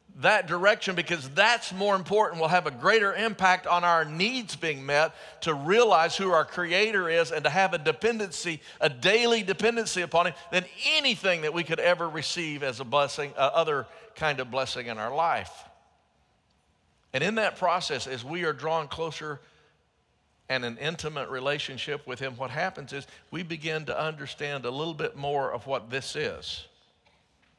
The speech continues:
You, you see a married couple have been m-,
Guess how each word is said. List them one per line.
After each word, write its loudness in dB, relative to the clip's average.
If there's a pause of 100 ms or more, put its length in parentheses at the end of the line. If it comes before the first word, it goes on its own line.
(1600)
You, -8
you -10
see -4
a -2
married 0
couple -4
have -10
been -6
m-, -14